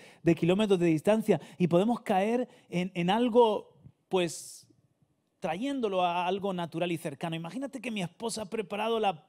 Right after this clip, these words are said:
preciosa mesa con la mejor comida, se ha esmerado toda la mañana, pero mis hijos antes de llegar han hecho parada en casa de la abuela, han hecho parada en casa de la tía,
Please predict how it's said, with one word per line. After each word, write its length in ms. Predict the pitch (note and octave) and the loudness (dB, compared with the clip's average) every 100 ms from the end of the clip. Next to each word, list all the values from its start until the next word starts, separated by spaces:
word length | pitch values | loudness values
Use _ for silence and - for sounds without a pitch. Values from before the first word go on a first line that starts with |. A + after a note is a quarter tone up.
| _ | _
preciosa 1120 | D#3+ D3+ - - - - A#3 A#3+ A3+ - G#3 | -8 -8 -12 -18 -14 -4 0 0 -2 -2 -2
mesa 760 | F#3+ G#3 B3 A#3+ - B3 A#3+ G#3+ - - | -2 -2 -2 -2 -2 2 2 0 -6 -10
con 280 | - G#3 G3+ | 0 2 4
la 100 | F#3 | 2
mejor 640 | F3 D#3+ - B3 B3 B3 | 0 -2 -2 0 0 0
comida, 480 | - F#3+ A3+ B3 A3+ - - | 2 2 2 2 0 -4 -14
se 160 | - A3 | -6 -4
ha 60 | |
esmerado 580 | G3 A3 G#3+ A3 A3+ F#3+ | -2 -2 0 2 2 2
toda 400 | - B3+ C#4+ C4+ | 2 2 4 2
la 140 | A#3 | -2
mañana, 520 | G#3+ G#3 G#3 A#3+ B3 - - - | -2 -2 0 0 -2 -4 -14 -8
pero 180 | - F#3+ | 0 2
mis 220 | F#3+ F#3+ | 2 0
hijos 240 | B3 G3+ A#3 | -2 -2 -2
antes 280 | B3 A3+ F#3+ | -2 -2 0
de 100 | F3+ | 2
llegar 360 | F3+ A#3 A#3 | 2 2 0
han 60 | G#3+ | -2
hecho 260 | A3 G3 | -2 -2
parada 300 | D#3+ F#3 G#3 | 2 2 2
en 100 | G3 | 0
casa 220 | F#3 F#3 F3 | -2 -2 0
de 80 | |
la 80 | D3+ | 2
abuela, 440 | D#3+ C4 B3+ B3 G#3+ - - | 4 6 6 2 -4 -12 -4
han 100 | F#3+ | 0
hecho 180 | G3+ F#3 | 0 0
parada 340 | F#3+ G3+ F#3+ | 2 2 0
en 60 | F3+ | 0
casa 220 | F#3+ F#3+ | -2 0
de 60 | |
la 180 | D#3+ D3 | 0 0
tía, 440 | C4+ C4+ C4 A#3 | 2 4 6 4